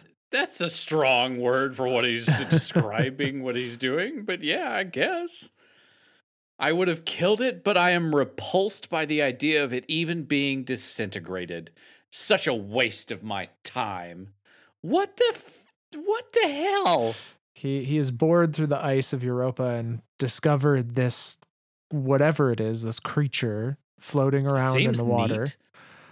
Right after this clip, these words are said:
Speaker 1: Plant life, would you, th-, I, I guess it'd be ocean plant life is what it seems
Speaker 2: Eh,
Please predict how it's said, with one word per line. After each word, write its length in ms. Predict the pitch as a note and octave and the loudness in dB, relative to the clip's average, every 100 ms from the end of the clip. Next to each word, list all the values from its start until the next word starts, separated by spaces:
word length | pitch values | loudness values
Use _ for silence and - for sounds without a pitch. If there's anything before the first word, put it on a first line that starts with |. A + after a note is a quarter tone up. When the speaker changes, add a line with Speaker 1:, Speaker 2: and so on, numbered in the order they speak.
| - - | -20 -16
Speaker 1:
Plant 300 | A2+ A#2+ D3 | -6 -6 -4
life, 240 | D#3+ E3+ | -6 -6
would 120 | F#3+ F#3+ | -10 -12
you, 60 | |
th-, 120 | F3+ - | -14 -10
I, 120 | F#3+ - | -10 -8
I 80 | A#3+ | -8
guess 160 | F4 - | -8 -10
it'd 80 | |
be 160 | D3 G2 | -8 -6
ocean 340 | G#2+ A2+ G2 F#2 | -6 -6 -10 -14
plant 280 | B2 C3+ | -12 -12
life 220 | F#2+ F2+ G2+ | -12 -14 -12
is 100 | G2+ | -12
what 80 | |
it 80 | F#2 | -12
seems 320 | - B2 D3+ | -12 -12 -10
Speaker 2:
Eh, 60 | D#4 | -6